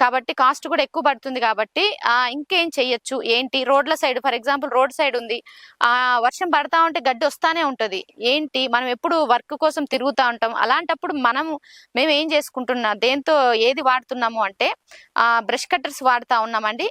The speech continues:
ఈ బ్రష్ కట్టర్స్ ఏంటి, చాలా యూస్ఫుల్. మనకి ఒక మనిషి ఉంటే, ఆ, దగ్గర దగ్గర ఒక రోజుకి మీకు ఐదు ఎకరాల వరకు చేయొచ్చు,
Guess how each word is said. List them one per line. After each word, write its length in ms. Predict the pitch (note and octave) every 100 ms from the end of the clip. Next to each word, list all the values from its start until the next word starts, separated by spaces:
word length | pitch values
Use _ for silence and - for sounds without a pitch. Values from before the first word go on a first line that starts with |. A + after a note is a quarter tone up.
| -
ఈ 80 | C4+
బ్రష్ 300 | G#3+ B3+ -
కట్టర్స్ 380 | F#4 F#4+ G4 -
ఏంటి, 440 | C#4 C#4+ C4+ D4 C4+ - - -
చాలా 340 | A3+ F3 C4 F#4
యూస్ఫుల్. 720 | D4 D4 - D4 C#4 D#4 F#4
మనకి 500 | C4+ B3+ E4 F#4+ G#4+
ఒక 200 | A#3 A3+
మనిషి 380 | E4+ D4+ D#4 E4
ఉంటే, 500 | D#4 C4+ E4+ F#4 F#4+ -
ఆ, 360 | B3 B3 A#3+ A#3
దగ్గర 220 | A#3 C4+
దగ్గర 260 | D#4 D4+ D#4
ఒక 260 | B3 B3 D4
రోజుకి 520 | B3 C#4 C4+ - C4+
మీకు 400 | C4+ B3 C#4+ D#4 G#3+
ఐదు 200 | C4+ C4
ఎకరాల 320 | C4+ D4 D4
వరకు 260 | C4+ C#4 D#4 A#3
చేయొచ్చు, 380 | F#3+ - -